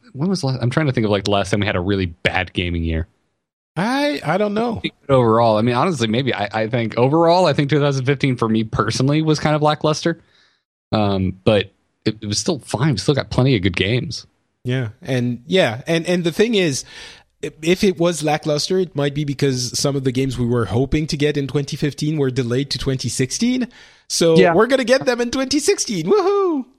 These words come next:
Speaker 1: Not to mention there's plenty I haven't played that I was really looking forward. I haven't played Batman yet. I haven't played Tomb Raider yet.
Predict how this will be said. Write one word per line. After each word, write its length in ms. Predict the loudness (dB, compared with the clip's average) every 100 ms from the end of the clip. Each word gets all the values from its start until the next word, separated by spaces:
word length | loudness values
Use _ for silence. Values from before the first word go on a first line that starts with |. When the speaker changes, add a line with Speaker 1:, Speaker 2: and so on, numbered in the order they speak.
| -4
Speaker 1:
Not 120 | 0
to 60 | 0
mention 200 | 2 0
there's 140 | 0
plenty 260 | 0 0 0
I 40 |
haven't 280 | 0 -2 -2
played 380 | -2 -4 -2 -2
that 120 | 0
I 40 | 0
was 280 | 0 0 0
really 160 | 0
looking 180 | 0 0
forward. 160 | 0 0
I 40 |
haven't 160 | 0 2
played 180 | 2
Batman 360 | 2 0 0 2
yet. 160 | 2 2
I 60 |
haven't 200 | 0 0
played 300 | 0 0 -2
Tomb 280 | 0 2 4
Raider 260 | 2 2 2
yet. 320 | 2 2